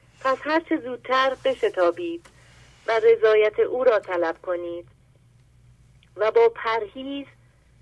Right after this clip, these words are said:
آنچنان که شایسته مقام ابدیت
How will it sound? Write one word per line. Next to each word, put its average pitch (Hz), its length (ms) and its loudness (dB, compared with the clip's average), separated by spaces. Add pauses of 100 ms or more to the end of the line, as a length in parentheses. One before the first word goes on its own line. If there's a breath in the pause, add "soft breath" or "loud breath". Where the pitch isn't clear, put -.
(120)
آنچنان 233 520 -2
که 262 360 4 (100)
شایسته 220 760 0
مقام 196 340 0 (120)
ابدیت 185 720 -2